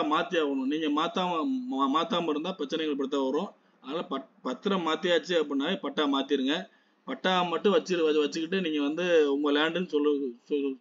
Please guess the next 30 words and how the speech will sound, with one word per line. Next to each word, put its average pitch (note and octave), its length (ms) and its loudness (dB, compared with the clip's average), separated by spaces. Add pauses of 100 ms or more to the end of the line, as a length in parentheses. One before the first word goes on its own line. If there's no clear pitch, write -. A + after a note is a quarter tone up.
(140)
சொன்னீங்க D#3+ 440 -2
அப்படின்னா C#3 340 -2 (420)
அது C3+ 160 -2 (180)
கோர்ட்ல E3+ 340 -2
செல்லுபடி D#3+ 420 -4
ஆகாது. B2+ 400 -4 (460)
அதை D3 160 -4
நீங்க D#3 240 -2
சிவில் G3 340 -2
கோர்ட்ல D#3+ 300 -4
போட்டு C3+ 280 -6
தான் F#3+ 200 -2 (220)
நீங்க C#3+ 200 -2
அப்புறம் B2+ 260 -6
பார்க்கணும். C3+ 420 -4 (280)
எதனால F#3+ 380 0
அப்படின்னா D#3 320 -2 (480)
ஒரு C#3+ 140 -2
பட்டா - 280 0
இருக்கு F3 260 2
அப்படின்னா E3+ 360 0
அதுக்கான E3+ 400 0 (720)
பத்திரம் E3 380 2
இருக்கும், C3+ 260 0 (460)
அந்த C3 120 -8
பத்திரம் F3 320 -4
மூலியமா D#3+ 240 -2
தான் F#3 160 -4
பட்டா D#3 240 -2
மாத்துவாங்க. C#3+ 520 2